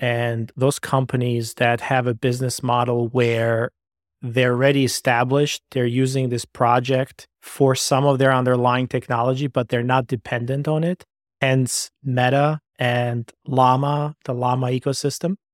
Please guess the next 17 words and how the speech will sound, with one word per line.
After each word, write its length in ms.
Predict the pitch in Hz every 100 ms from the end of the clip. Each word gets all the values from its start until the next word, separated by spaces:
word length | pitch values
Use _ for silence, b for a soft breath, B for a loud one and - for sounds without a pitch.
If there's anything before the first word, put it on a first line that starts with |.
| _
Meta 280 | 123 139 151
is 140 | 139
producing 580 | - 143 123 135 - 135 -
amazing 560 | 131 131 139 131 131
research 760 | 120 127 123 127 117 117 - -
right 240 | 123 123 123
now, 240 | 123 117
and 80 | 117
they're 120 | 120
producing 520 | - 123 127 - 127
a 80 | 131
lot 320 | 123 120 120
of, 160 | 123 120
a 60 | 120
lot 240 | 120 120
of 60 | 117
work. 440 | 120 120 117 -